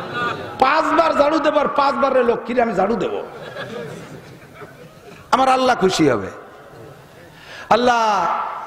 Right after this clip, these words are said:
তো দোস্ত কু-, কষ্ট হোক আর যাই হোক আমরা বুঝে নেই রব, রব কাকে বলে? প্রতিপালক। বলেন প্রতিপালক, প্রতিপালক কাকে বলে?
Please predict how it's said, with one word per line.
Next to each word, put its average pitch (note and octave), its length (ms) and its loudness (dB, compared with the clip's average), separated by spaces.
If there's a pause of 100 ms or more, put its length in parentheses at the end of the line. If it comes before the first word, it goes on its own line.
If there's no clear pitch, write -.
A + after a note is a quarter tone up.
(320)
তো D4+ 120 6
দোস্ত D#4 320 2
কু-, C4 380 4 (120)
কষ্ট B3+ 280 2
হোক A#3+ 240 4
আর A#3+ 100 2 (480)
যাই C#4 320 4
হোক B3 180 2 (320)
আমরা A#3+ 260 4
বুঝে A3+ 320 4
নেই A3+ 180 2
রব, B3 340 4 (300)
রব B3 220 4 (120)
কাকে B3+ 300 2
বলে? G3+ 220 2 (100)
প্রতিপালক। A3 640 0
বলেন B3 400 2 (920)
প্রতিপালক, C#4 840 6 (560)
প্রতিপালক D4 680 6 (100)
কাকে B3 320 2
বলে? F3 300 2